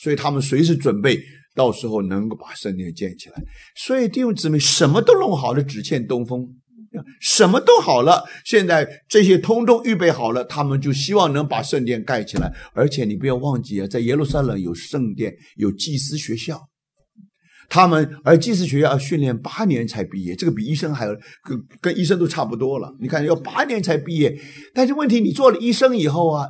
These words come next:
你毕业你就找到很好的工作，对不对？所以在台湾最好，这过去了，过去最好的是医生，大家最喜欢做医生了，也喜欢嫁给医生，对不对？这个因为表示这很有富有嘛。但是问题就是说，你相不相信全世界有这样的傻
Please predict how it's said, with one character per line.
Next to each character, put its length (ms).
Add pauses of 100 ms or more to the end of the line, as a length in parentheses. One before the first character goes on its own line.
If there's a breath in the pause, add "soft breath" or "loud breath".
你 140
毕 280
业 220
你 140
就 100
找 220
到 80
很 160
好 140
的 60
工 220
作， 160
对 140
不 80
对？ 100 (460 loud breath)
所 180
以 80
在 160
台 280
湾 180
最 180
好， 240 (160)
这 140 (180)
过 160
去 220
了， 100 (300 soft breath)
过 180
去 180
最 220
好 200
的 100
是 140
医 120
生， 320
大 120
家 60
最 180
喜 60
欢 100
做 100
医 160
生 240
了， 180 (400 soft breath)
也 140
喜 100
欢 140
嫁 260
给 140
医 140
生， 240
对 100
不 60
对？ 160
这 120
个 140
因 160
为 60
表 180
示 180 (160 loud breath)
这 120
很 160
有 100
富 220
有 120
嘛。 200 (400 soft breath)
但 120
是 80
问 200
题 100
就 140
是 160
说， 200
你 160
相 300
不 60
相 180
信 80
全 240
世 100
界 100
有 120
这 100
样 140
的 60
傻 220